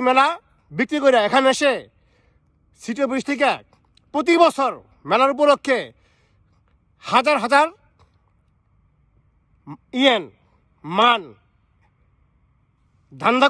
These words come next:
করে। মেলাটা যদিও বড় হয়ে গেছে, মেলাটা শুরু করছিল বিএনপির একজন নেতা শেখ ওয়াজির আহমেদ এবং উত্তরণ আর কি, ঠিক আছে? আমি সেখানে ছিলাম আর কি। প্রথম আমার, আমার দোকান ছিল, বই, বইয়ের দোকান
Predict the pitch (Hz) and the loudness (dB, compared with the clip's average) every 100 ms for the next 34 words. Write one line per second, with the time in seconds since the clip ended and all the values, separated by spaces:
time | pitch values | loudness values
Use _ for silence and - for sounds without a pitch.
0 | 240 208 277 392 _ _ _ 160 175 285 | 2 -4 -8 -14 _ _ _ -8 -2 -2
1 | 277 285 302 285 285 294 277 254 240 240 | -2 -4 -4 2 2 2 0 -4 -2 0
2 | 254 240 262 262 269 277 302 330 _ _ | 0 -2 -6 -6 -6 0 0 0 _ _
3 | _ _ 143 135 277 254 269 254 247 247 | _ _ -14 -8 -6 -4 -4 -2 -2 -4
4 | 277 294 247 240 233 254 247 262 233 247 | -2 -4 -4 -4 -2 -2 0 -2 0 0
5 | 302 - - 196 240 262 - 262 233 185 | -2 -4 -10 -10 -8 -8 -2 0 0 -4
6 | 135 135 214 240 220 131 _ _ _ _ | -8 -12 -10 -8 -8 -12 _ _ _ _
7 | _ _ - 254 277 262 254 240 254 233 | _ _ -4 -2 -2 -2 -2 -2 -2 -2
8 | 185 143 123 233 262 269 262 _ _ _ | -2 -6 -8 -4 -2 -2 -4 _ _ _
9 | 185 220 233 233 196 220 233 196 247 262 | -2 0 0 -4 -2 0 0 0 0 0
10 | 220 196 156 214 220 165 165 214 180 185 | -2 -6 -2 -2 -2 -6 -2 -2 -2 -6
11 | 160 | -8